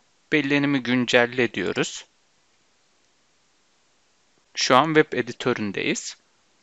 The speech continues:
Evet, bellenim güncelleme işlemi yapılıyor. Tamamlandı. Sonrasında basit bir kod yazalım web editör üzerinden. Arduino Uno başladığında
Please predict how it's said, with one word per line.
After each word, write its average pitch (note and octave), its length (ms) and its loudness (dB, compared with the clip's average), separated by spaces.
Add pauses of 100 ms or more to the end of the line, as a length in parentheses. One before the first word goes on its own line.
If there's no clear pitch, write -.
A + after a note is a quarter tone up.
(3250)
Evet, - 320 -2
bellenim C3+ 480 0
güncelleme A2 680 -2
işlemi G2 560 -6
yapılıyor. G2+ 680 -6
Tamamlandı. A#2 800 -2 (1400)
Sonrasında G3 680 0
basit - 440 2
bir E3+ 140 4 (520)
kod D3 260 4
yazalım C3 580 2
web G#2 320 0
editör G#2 440 -4
üzerinden. G2+ 680 0 (520)
Arduino E3 480 6
Uno B2 280 0
başladığında G#2 920 0